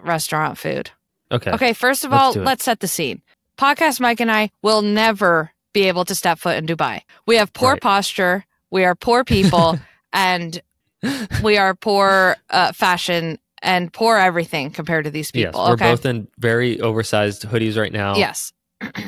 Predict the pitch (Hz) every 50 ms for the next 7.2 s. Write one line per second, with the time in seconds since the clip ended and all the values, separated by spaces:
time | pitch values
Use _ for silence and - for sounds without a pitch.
0 | 190 165 - 113 95 85 80 - _ _ _ - 226 247 254 247 247 247 226 226
1 | 240 240 240 - 127 123 123 117 - 113 113 113 - - 120 - 117 107 - 117
2 | 110 - - 110 107 101 104 104 104 98 95 95 143 208 104 - - _ _ _
3 | _ _ - 220 202 190 208 247 254 254 247 247 220 196 196 220 220 226 220 202
4 | 208 196 180 185 165 156 160 151 - - - 156 156 - 50 - - _ _ _
5 | _ _ - - 190 - 220 196 214 220 _ - 127 120 285 285 294 311 - 339
6 | 294 294 302 311 302 269 226 214 202 196 - - - 208 202 185 175 - - 160
7 | 127 76 - - -